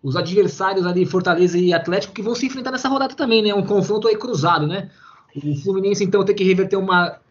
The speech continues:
derrota de dois a um. O Fred ficou de fora do jogo contra a Chapecoense no, no meio de semana, na terça-feira.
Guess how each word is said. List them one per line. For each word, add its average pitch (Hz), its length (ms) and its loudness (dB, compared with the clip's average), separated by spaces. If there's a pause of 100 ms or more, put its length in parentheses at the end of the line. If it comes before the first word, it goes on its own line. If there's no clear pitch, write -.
(240)
derrota 175 680 2 (360)
de 127 120 -10
dois 165 200 -2
a 165 100 2
um. 185 340 -4 (420)
O 139 60 -10
Fred 180 460 -4
ficou 185 300 -4
de 175 120 -2
fora 190 420 -4
do 160 140 -4
jogo 160 320 -4
contra 160 160 -8
a 143 40 -6
Chapecoense 156 680 -8
no, 156 320 -2
no 147 60 2
meio 156 120 -2
de 147 80 -6
semana, 160 460 -2
na 156 100 -6
terça-feira. 143 840 -6